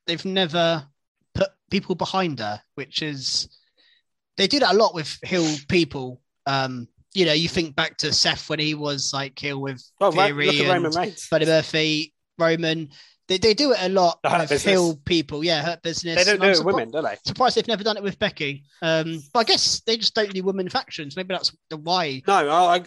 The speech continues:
Speaker 2: apart from Toxic Attraction on N X T.
Speaker 1: Well, we've seen, um, the Riot Squad and,
Speaker 2: Oh,
Speaker 1: um,
Speaker 2: yeah.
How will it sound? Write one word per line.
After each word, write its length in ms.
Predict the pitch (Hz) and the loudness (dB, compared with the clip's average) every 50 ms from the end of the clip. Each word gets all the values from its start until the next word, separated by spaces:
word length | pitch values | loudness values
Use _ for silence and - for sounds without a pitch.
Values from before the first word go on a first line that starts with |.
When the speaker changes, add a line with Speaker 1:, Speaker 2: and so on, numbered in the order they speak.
| - - | -6 -4
Speaker 2:
apart 360 | 160 147 131 - - 156 143 | -4 -4 -2 0 -2 -2 -2
from 80 | 156 139 | -4 -6
Toxic 340 | - 160 143 - 135 117 | -6 -6 -6 -8 -12 -12
Attraction 460 | 147 - - 156 151 143 - - 120 113 | -8 -4 -2 -2 -2 -2 -6 -10 -12 -12
on 100 | 113 117 | -12 -12
N 100 | 120 120 | -12 -12
X 180 | 110 - - - | -12 -12 -8 -4
T. 380 | - 143 113 98 104 113 - - | -4 -4 -4 -6 -10 -16 -6 0
Speaker 1:
Well, 240 | 240 240 208 190 | 2 4 4 4
we've 180 | 185 190 190 190 | 4 2 2 4
seen, 380 | - - - 208 190 175 170 170 | 4 4 4 4 4 2 2 0
um, 420 | 156 156 151 151 151 147 147 143 - - | 0 0 -2 -4 -6 -8 -10 -12 -12 -10
the 100 | - 156 | -8 -4
Riot 320 | 156 160 156 156 151 151 139 | -2 0 0 0 0 0 0
Squad 400 | - - - 156 147 143 139 143 | -2 -2 -2 -6 -8 -8 -6 -4
and, 360 | 139 139 139 135 131 131 123 - | -4 -4 -4 -6 -10 -6 -2 0
Speaker 2:
Oh, 100 | 143 131 | 2 2
Speaker 1:
um, 60 | 117 | 2
Speaker 2:
yeah. 200 | 107 98 95 123 | 0 -6 -8 -12